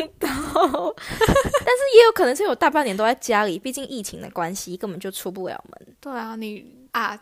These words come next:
Speaker 2: 这个就要讲到丹尼表姐的影片，她说你要脱乳就是分母要大，你要先认识很多人。
Speaker 1: 对，没有错。
Speaker 2: 可惜你就是没有踏出门的机会。
Speaker 1: 对，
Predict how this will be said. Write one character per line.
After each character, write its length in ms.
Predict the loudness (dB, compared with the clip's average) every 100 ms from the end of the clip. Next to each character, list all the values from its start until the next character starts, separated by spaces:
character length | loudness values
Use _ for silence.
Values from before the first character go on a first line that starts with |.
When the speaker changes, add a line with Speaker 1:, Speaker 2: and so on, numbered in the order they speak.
| _
Speaker 2:
这 100 | -12
个 80 | -8
就 100 | -4
要 100 | -4
讲 280 | -4 -8 -4
到 260 | -2 -2 -4
丹 340 | -8 -8 -10
尼 140 | -14
表 200 | -14 -14
姐 140 | -14 -14
的 60 | -18
影 120 | -20 _
片， 320 | -12 -12 -12
她 160 | -12 -10
说 200 | -10 -12
你 160 | -12
要 180 | -10 -10
脱 300 | -10 -8 -8
乳 140 | -10
就 120 | -10 -10
是 80 |
分 200 | -10 -12 -14
母 120 | -16
要 160 | -16 -18 _
大， 240 | -10 -10 -12
你 60 | -14
要 100 | -14
先 280 | -14 -12 -8
认 180 | -8
识 180 | -10 -12
很 240 | -12 -14 -16
多 200 | -16 -14
人。 200 | -16 -16 -16
Speaker 1:
对， 140 | -16
没 140 | -16
有 60 | -20
错。 300 | -20 -20 -20 -16
Speaker 2:
可 180 | -16
惜 200 | -14 -14
你 60 | -14
就 160 | -14 -14
是 220 | -16 -16
没 100 | -12
有 80 | -12
踏 180 | -12 -14
出 160 | -14 -20
门 140 | -20
的 60 | -20
机 240 | -20 -20
会。 220 | -20 -18 -10
Speaker 1:
对， 280 | -10 -10